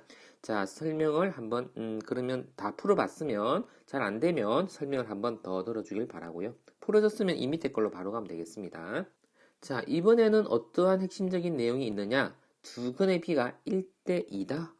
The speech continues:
라는 말이 있네요. 그럼 알파를 쓰고 베타를 쓰지 않고 뭐라고 쓸까요? 이 알파 이렇게 쓰면 되겠죠. 자, 비슷한 맥락이죠, 그죠? 자, 그러면은 우리가, 어, 합이라는 것을,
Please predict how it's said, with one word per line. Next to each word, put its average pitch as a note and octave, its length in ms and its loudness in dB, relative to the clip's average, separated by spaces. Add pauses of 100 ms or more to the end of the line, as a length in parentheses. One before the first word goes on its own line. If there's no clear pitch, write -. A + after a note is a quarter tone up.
라는 A#2+ 200 -2
말이 F#2+ 220 -2
있네요. G2+ 340 -4 (240)
그럼 F3 240 0
알파를 F#3 460 2
쓰고 F#3+ 540 4 (300)
베타를 E3 440 -2
쓰지 C#3+ 240 -6
않고 C3 180 -6 (140)
뭐라고 F#2+ 400 -4
쓸까요? E3 560 2 (800)
이 C3 600 2 (220)
알파 B2 400 0 (240)
이렇게 D#3+ 120 4
쓰면 E3+ 180 -4
되겠죠. G2+ 640 -2 (480)
자, G2+ 240 -2
비슷한 E3+ 360 -4
맥락이죠, C#3+ 460 0
그죠? F#2+ 260 0 (520)
자, C3 280 -2
그러면은 G3 500 4
우리가, D3 340 2
어, G2 200 -4
합이라는 F3+ 920 2
것을, C3+ 720 2